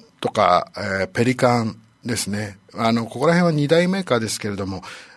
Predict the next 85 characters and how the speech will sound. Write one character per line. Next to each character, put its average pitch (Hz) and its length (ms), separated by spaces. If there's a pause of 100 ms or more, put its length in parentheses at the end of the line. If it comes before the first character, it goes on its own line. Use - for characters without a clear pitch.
(140)
あ 107 100
の 95 560
ー、 - 20
両 160 180
方 208 100
と 208 120
も 185 120
ド 170 200
イ 226 60
ツ 185 120
の 113 120
メ 95 200
ー 90 60
カ 98 220
ー - 20
で、 143 180 (560)
や 107 100
っ 107 40
ぱ 160 120
り 131 120
あ 107 100
の、 101 540
ド 165 200
イ 233 40
ツ 208 120
の 135 120
人 131 160
っ 127 40
て 123 120
い - 20
う - 20
の 110 60
は 104 60
日 123 140
本 202 200
人 240 180
と 165 100
は 127 60
ね、 135 100
ま 127 140
た 131 100
違 139 280
う 165 60
形 165 380
で、 165 200 (340)
あ - 120
の 113 640
ー、 95 120
工 156 180
業 202 120
大 110 160
国 120 180
で 101 120
す - 100
か 90 120
ら、 107 260 (400)
あ 104 160
の 98 580 (840)
ー、 - 40
仕 - 220
事 165 260
が 139 160
細 143 280
か 190 120
い 180 60
と 123 60
い - 20
う - 20
か、 101 100
堅 208 500
実 190 380
っ - 20
て - 180
い 110 200
う - 20
イ - 20
メ 127 120
ー 113 40
ジ 98 80
が 92 100
あ 92 40
り 95 80
ま 92 120
す - 140
ね。 98 240